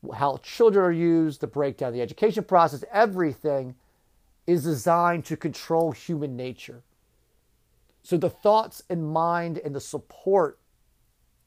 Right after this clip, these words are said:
of the people isn't something that's ever questioned. It's just one with the person.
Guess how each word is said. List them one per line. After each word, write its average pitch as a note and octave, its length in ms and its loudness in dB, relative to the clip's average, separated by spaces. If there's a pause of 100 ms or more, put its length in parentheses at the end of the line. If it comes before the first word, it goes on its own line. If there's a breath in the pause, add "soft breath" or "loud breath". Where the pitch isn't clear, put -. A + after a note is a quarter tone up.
(120)
of C#3+ 180 0
the D3 80 -10
people D#3+ 640 -2 (680 soft breath)
isn't G#3 340 2
something F3 240 0
that's D3 120 -4
ever C#3+ 160 -2
questioned. F3+ 640 0
It's D#3 180 -6
just F3+ 300 -2
one D3 560 -2
with D3 260 -4
the A#2+ 80 -12
person. - 520 -16